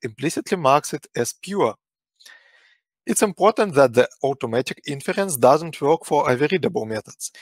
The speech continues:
If you have a non-private, non-static, non-final method inside a non-final class, sorry, there is no automatic inference for you, because who knows what's going on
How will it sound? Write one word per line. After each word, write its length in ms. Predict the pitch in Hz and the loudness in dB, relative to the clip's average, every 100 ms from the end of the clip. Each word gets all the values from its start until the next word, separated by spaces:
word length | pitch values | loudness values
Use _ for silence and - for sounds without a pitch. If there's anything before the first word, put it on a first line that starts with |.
| - - | -14 -8
If 180 | 214 | -6
you 80 | 175 | -4
have 260 | 156 175 147 | 2 4 6
a 100 | 120 | 4
non-private, 720 | 117 139 120 131 110 123 160 - | 2 0 0 2 4 6 4 0
non-static, 720 | 143 135 - - 139 - 160 | -4 -4 -2 2 2 0 -6
non-final 720 | 131 127 117 123 120 117 110 | -6 -6 -2 2 2 2 -6
method 320 | 110 131 - - | -8 -8 -8 -8
inside 420 | 139 120 160 151 | -10 0 4 4
a 60 | 123 | 2
non-final 640 | 123 131 107 123 117 107 - | -2 -4 -2 0 0 -2 -14
class, 380 | - 127 214 - _ - - - | -2 0 0 -4 _ -20 -20 -16
sorry, 500 | - 196 226 220 214 | -6 0 2 4 2
there 260 | 196 160 131 123 | 2 2 4 2
is 100 | 110 | 0
no 240 | 123 156 | 0 0
automatic 640 | - 127 120 120 135 - - | -2 -8 -8 -4 -4 -4 -10
inference 420 | 123 - 117 110 | -10 -8 -6 -6
for 160 | - 113 | -4 -4
you, 140 | 101 - _ _ - _ | -4 -14 _ _ -20 _
because 320 | - 190 - - | -4 -2 -2 -4
who 140 | 262 | -2
knows 340 | 220 185 - - | 2 2 2 2
what's 220 | 160 120 | 0 2
going 260 | 123 113 | 4 4
on 200 | 113 165 | 6 2